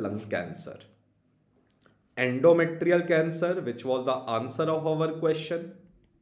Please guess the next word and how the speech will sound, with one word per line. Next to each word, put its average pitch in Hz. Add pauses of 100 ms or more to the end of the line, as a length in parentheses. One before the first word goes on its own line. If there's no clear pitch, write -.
(2250)
Melanoma, 160